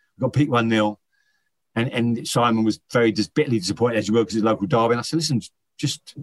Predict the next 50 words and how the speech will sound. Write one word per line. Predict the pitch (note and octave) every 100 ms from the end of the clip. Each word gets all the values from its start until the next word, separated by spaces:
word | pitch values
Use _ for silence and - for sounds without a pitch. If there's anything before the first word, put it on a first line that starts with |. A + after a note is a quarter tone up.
| - _ -
give | D3
me |
time, | C#3+ A#2+ A#2+ C3+ C3+ - _ _ _
you | C3
know, | A2 A2+ B2 -
um, | A#2 A#2+ A#2+ B2
and | B2+
we'll | B2
see." | A2+ D3 B2+ G#2+
And | A#2+
I |
said, | A#2 B2+ A2+
um, | C3 B2 A2+ - _ _ _ _
"Come | C#3+ C#3+
back | C3
in | B2+
a |
month. | A2+ A#2 A2+ - - - _ _ _ _ _
We'll | B2+
have | C#3
a | A#2+
discussion | - C#3 - B2
in |
a |
month's | A#2+ B2 -
time. | C3 B2 G2+
And | G2+ - _ -
we'll | A2
see | - B2
what | -
happens." | - G#2
Anyway, | B2 G2 G2+ A#2+ -
we, | B2 -
we | A#2+
win | A#2 G#2+
six, | - - B2+ -
six | - - D#3 - -
games | A#2+ A2+ G#2+
on | A2
the | G#2+
row, | G#2+ A2 A2 _ _ _ _
including | G#2+ C3 B2 A2+
three | - A#2+
one | A2+ A2
away | A2
at | A2+ - -
Ipswich | - - A2+ -
the |
next | A2 -
game. | - G#2+ G#2+